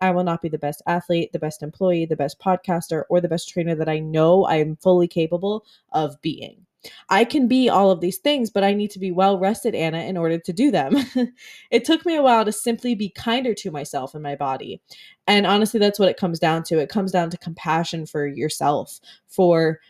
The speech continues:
how much you are doing, and being grateful that you are able to perform at that capacity, and then honoring your body, your mind, and your soul,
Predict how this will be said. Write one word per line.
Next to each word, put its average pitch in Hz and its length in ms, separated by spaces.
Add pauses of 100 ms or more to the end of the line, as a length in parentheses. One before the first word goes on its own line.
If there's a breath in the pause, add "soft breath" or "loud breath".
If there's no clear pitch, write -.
(100)
how 247 220
much 240 240
you 190 120
are 170 180
doing, 143 420
and 160 180
being 190 220
grateful 165 420
that 156 220
you 160 80
are 156 120
able 170 340
to 143 180
perform 180 520
at 165 100
that - 160
capacity, 156 640
and 180 160
then 185 120
honoring 196 420
your 170 140
body, 156 280
your 165 160
mind, 156 340
and 170 260
your 175 120
soul, 151 460